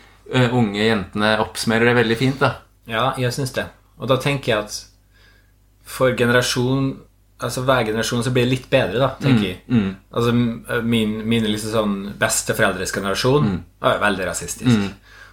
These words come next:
Speaker 2: Og så har min foreldregenerasjon litt mindre rasistisk.
Speaker 1: Mm.
Speaker 2: Og så vår generasjon enda litt mindre
Speaker 1: Mm.
Speaker 2: rasistisk. Fortsatt mye rasisme,
Speaker 1: Mm.
Speaker 2: men gradvis mindre og
Speaker 1: Ja,
Speaker 2: mindre.
Speaker 1: ja.
Speaker 2: Og så når jeg hørte sa barneskolejentene snakke, jeg tenker bare sånn, «Ah, ok, den der generasjonen, da,
Speaker 1: Mm.
Speaker 2: da begynner vi å,
Speaker 1: Mm.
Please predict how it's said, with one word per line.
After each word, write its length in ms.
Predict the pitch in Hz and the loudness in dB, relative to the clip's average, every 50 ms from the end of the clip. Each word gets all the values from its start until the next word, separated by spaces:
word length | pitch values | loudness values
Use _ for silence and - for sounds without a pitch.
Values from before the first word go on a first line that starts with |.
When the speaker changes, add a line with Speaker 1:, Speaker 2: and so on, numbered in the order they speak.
| _ - | _ -8
Speaker 2:
Og 80 | 117 | -6
så 160 | 110 - 113 113 | -4 -2 0 2
har 200 | 117 113 110 104 | 2 2 2 2
min 460 | 104 104 - 65 - - - 110 104 | 0 -4 -8 -10 -14 -12 -10 -8 -4
foreldregenerasjon 960 | 104 117 117 117 113 107 107 104 107 104 110 107 104 - 127 135 143 135 123 117 | 0 2 2 2 2 2 0 0 0 0 0 0 2 2 2 2 2 0 0 -2
litt 200 | 123 117 - - | -4 -4 -4 -4
mindre 200 | 117 107 98 92 95 92 | -4 -4 -4 -4 -6 -6
rasistisk. 380 | 90 - - 87 - - 90 | -6 -6 -8 -10 -6 0 2
Speaker 1:
Mm. 200 | 110 104 98 95 | 2 2 2 2
Speaker 2:
Og 60 | 90 87 | 0 0
så 100 | - 117 110 | 0 0 2
vår 220 | 117 110 107 101 98 | 4 4 4 4 2
generasjon 480 | 101 101 101 101 98 131 131 139 135 - | 0 0 0 0 2 2 0 0 0 0
enda 220 | 120 120 120 117 | 0 2 2 2
litt 180 | 110 101 101 - | 0 -2 -2 -4
mindre 200 | 104 87 98 110 | -2 0 2 2
Speaker 1:
Mm. 80 | 107 98 | 2 2
Speaker 2:
rasistisk. 460 | 95 92 87 82 - - 92 - - - - - - _ - | 2 0 -2 -4 -6 -10 -14 -16 -18 -20 -20 -20 -20 _ -2
Fortsatt 560 | - 127 110 - 98 95 - - - - - | 0 0 0 0 -2 -4 -6 -8 -10 -8 -4
mye 220 | 135 143 151 135 104 | -2 0 0 2 0
rasisme, 340 | 98 - - 101 - 127 127 | 0 -4 -6 -4 0 2 4
Speaker 1:
Mm. 140 | 117 101 95 | 4 4 2
Speaker 2:
men 320 | 131 123 113 113 - - - - _ _ _ _ _ _ _ _ - | 2 0 0 -2 -4 -8 -14 -20 _ _ _ _ _ _ _ _ 0
gradvis 420 | - 135 131 123 107 101 107 - | 2 4 4 4 2 -2 -2 -2
mindre 240 | 131 120 110 104 120 | -2 -2 0 2 2
og 60 | 123 | 2
Speaker 1:
Ja, 60 | 110 104 | 2 0
Speaker 2:
mindre. 200 | 92 92 92 - | 0 -2 -2 0
Speaker 1:
ja. 120 | 113 117 101 - - - - - - _ - | 2 2 0 0 -4 -12 -18 -20 -20 _ -10
Speaker 2:
Og 80 | - 131 | -6 -4
så 300 | - - 156 139 123 113 | 0 2 4 4 4 4
når 120 | 113 107 | 2 2
jeg 80 | 107 113 | 2 2
hørte 200 | 123 123 - - | 2 0 0 -2
sa 320 | 104 - 117 104 104 101 98 | 0 2 2 4 2 2 0
barneskolejentene 720 | 98 98 104 107 107 107 - 110 104 98 90 - - 95 | 0 0 0 0 0 -2 -2 0 0 0 -2 -4 -6 -8
snakke, 220 | 92 - 117 110 - | -6 -4 -4 -4 -2
jeg 140 | 113 117 117 | -2 -2 0
tenker 220 | 127 127 123 - | 0 -2 -2 -2
bare 140 | 110 104 104 | -4 -4 -4
sånn, 100 | 107 104 127 | -4 -4 -2
«Ah, 80 | 135 156 | 0 0
ok, 280 | - - - - - | -2 -2 -6 -10 -8
den 320 | - 113 107 104 104 104 104 | -6 -4 -2 0 0 0 0
der 260 | - 104 98 104 117 | 0 0 0 2 2
generasjonen, 520 | 135 143 135 127 113 - - 101 92 90 87 | 2 2 2 2 0 0 -2 -4 -6 -4 0
da, 80 | 101 | 2
Speaker 1:
Mm. 340 | 120 113 - 127 123 120 120 | 4 4 4 2 0 0 0
Speaker 2:
da 100 | 120 113 | 0 0
begynner 240 | 123 131 120 107 98 | 2 2 0 0 0
vi 60 | 95 95 | -2 -4
å, 100 | 92 90 | 0 2
Speaker 1:
Mm. 280 | 113 107 98 95 - | 2 2 2 2 -2